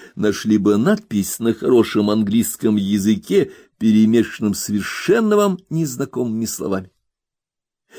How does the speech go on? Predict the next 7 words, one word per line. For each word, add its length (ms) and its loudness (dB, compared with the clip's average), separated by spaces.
Вот 460 4
как 480 -2
на 200 0
третий 600 0
день 260 2
моего 300 2
пребывания 760 0